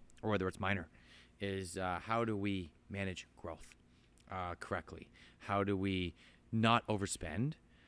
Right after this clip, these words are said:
And how do we, um, also maintain customers?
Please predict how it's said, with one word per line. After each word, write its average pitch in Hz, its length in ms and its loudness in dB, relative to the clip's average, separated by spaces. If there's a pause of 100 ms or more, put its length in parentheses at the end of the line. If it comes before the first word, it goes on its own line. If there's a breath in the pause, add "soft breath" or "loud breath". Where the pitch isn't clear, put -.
(220 loud breath)
And 107 220 4
how 110 400 4
do 107 160 4
we, 101 540 0
um, 101 400 -4
also 113 340 0
maintain 104 440 0
customers? - 800 -6